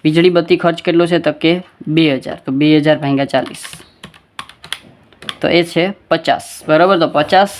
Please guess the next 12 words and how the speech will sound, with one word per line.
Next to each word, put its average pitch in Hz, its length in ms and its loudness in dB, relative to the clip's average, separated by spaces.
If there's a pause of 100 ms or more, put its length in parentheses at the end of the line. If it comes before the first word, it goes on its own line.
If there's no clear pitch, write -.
(160)
આપણે 170 340 0
પચાસ 160 300 2 (100)
ગુણ્યા 156 380 4
નવ, 156 120 2 (200)
એટલે 135 180 -8 (100)
કે 151 80 -4 (100)
પાંચ 147 240 -2
નવા 139 220 0
પિસ્તાલીસ, 151 520 -2 (1200)
ચારસો 143 380 0
ને 131 140 -2
પચાસ. 147 300 0